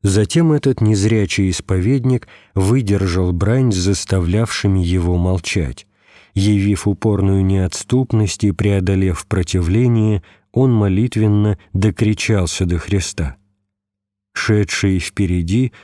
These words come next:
заставляли его молчать, но он ещё громче кричал. Иисус, остановившись,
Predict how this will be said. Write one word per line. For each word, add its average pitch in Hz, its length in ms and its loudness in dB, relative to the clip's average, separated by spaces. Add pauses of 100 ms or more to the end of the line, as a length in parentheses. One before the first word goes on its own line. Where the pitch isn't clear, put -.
(100)
заставляли 101 720 0
его 110 360 2
молчать, 101 680 -2 (400)
но 104 260 4
он 107 120 4
ещё 98 440 0
громче 95 540 0
кричал. 87 580 -4 (600)
Иисус, 104 560 0
остановившись, 104 1040 -2